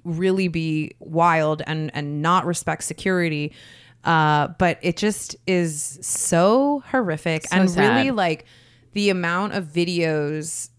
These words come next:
Speaker 1: are so disturbing, not only because you have, like, Drake and Travis Scott, like, singing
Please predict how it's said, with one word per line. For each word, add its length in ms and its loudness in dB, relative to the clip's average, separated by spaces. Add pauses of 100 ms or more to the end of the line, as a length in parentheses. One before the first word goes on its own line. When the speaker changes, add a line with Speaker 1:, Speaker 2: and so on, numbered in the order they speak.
(140)
Speaker 1:
are 240 0
so 460 2
disturbing, 960 -2
not 240 2
only 260 0
because 540 -2
you 100 0
have, 240 0
like, 280 -2
Drake 520 -4
and 140 -6
Travis 360 -2
Scott, 480 0
like, 240 -2
singing 960 -2